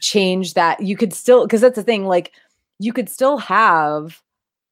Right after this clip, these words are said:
the, you could still make it as close to historically accurate as possible with, like, Napoleon and the Napoleonic Wars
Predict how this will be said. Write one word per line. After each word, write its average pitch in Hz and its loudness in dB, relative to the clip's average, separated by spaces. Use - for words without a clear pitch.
the, 175 0
you 208 -6
could 202 -8
still 262 0
make 190 -2
it 180 -2
as 160 -6
close - -8
to 185 -4
historically 170 -4
accurate 156 -4
as 156 -12
possible 165 -2
with, 160 0
like, 151 -4
Napoleon 160 0
and 151 -6
the 147 -6
Napoleonic 156 -4
Wars 165 2